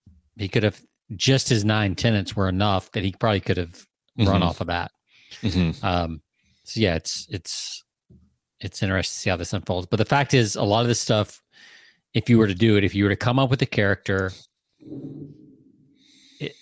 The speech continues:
Speaker 1: that's what people want. They want this kind of bigger than life character.
Speaker 2: Yeah.
Speaker 1: And by the way, it doesn't have to necessarily be alpha. Like, you could have a very timid character,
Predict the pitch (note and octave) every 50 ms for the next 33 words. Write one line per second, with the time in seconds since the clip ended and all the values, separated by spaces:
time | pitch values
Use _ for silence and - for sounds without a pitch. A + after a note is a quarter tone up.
0 | _ _ _ - C3+ C3 C#3+ - A#2 A2+ A2 - - C#3 B2+ B2+ C3 A#2+ B2 A2
1 | A#2+ B2 A2 F2+ D#2+ G2+ G#2 G2+ G#2+ A#2 B2+ B2 - - A2 - - - A#2+ G#2+
2 | F2+ F2 F#2 G#2+ G#2+ A2+ G#2+ G2 G#2 G2+ G2+ G2+ G#2 G2+ - - - A2 G#2 G2+
3 | G2 - - G#2+ G2+ G2+ G2 - - - - - - - - - _ - F#2+ D#2+
4 | C#2+ - - D3 C3+ E3 G3+ F3+ D#3+ C#3 A#2+ C#3 D3 D3+ C3 G#2+ B2+ C3 - -
5 | B2+ G#2+ A2 A#2 G#2+ - - A#2 G2 A2 G#2 - G#2 G#2 A#2+ A#2+ - - - -
6 | B2 - _ _ - - A2+ A2 - - C3+ C#3+ - F3+ A#2+ G#2+ A2 G#2+ G#2+ G#2
7 | F2+ F#2 G#2 G#2 G#2 G#2 G2 G2 F#2+ F#2 _ _ _ _ _ - - C3+ D#3 F3+
8 | E3+ A#2+ G2 E2+ - - - G#2+ F#2 F2+ F2 - - - F#2 F2+ F#2 F#2